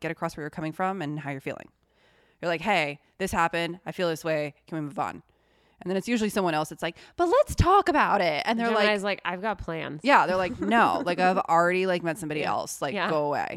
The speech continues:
Speaker 2: Yeah.
Speaker 1: So how do we handle our dear Gemini friends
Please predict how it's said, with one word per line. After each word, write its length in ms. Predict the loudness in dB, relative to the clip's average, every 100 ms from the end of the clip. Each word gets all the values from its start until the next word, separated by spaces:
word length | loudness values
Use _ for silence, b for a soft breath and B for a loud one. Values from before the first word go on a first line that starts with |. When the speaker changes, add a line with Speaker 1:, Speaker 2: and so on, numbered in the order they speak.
| -8
Speaker 2:
Yeah. 160 | -10 -14 B B B B _
Speaker 1:
So 380 | -4 0 0 -2
how 580 | -6 -2 2 2 2 -2
do 160 | -4 -4
we 100 | 0
handle 600 | 2 2 2 -2 -6 -14 _ _ _ _ _ -8
our 100 | -8
dear 160 | -8
Gemini 320 | -8 -8 -8
friends 480 | -8 -8 -10 -12 -16